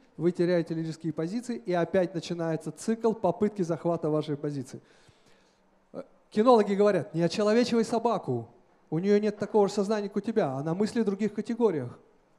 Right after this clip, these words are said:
Так вот, я вас прошу не очеловечивать не только собаку, да? Да? А, точно та же самая,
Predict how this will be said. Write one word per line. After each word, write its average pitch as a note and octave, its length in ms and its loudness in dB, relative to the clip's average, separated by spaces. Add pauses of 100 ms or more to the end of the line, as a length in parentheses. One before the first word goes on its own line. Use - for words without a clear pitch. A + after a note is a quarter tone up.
(420)
Так E3+ 160 -2
вот, F3+ 240 4
я F#3+ 280 4
вас F#3 160 2
прошу G3 480 0
не G3 100 -2
очеловечивать F3 640 0
не E3 60 -8
только D3+ 260 -2
собаку, F3+ 680 -2 (280)
да? G3+ 320 -4 (720)
Да? - 160 -12 (440)
А, D#3+ 240 0
точно G3 360 2
та G#3 160 2
же F#3+ 60 -4
самая, G3 420 0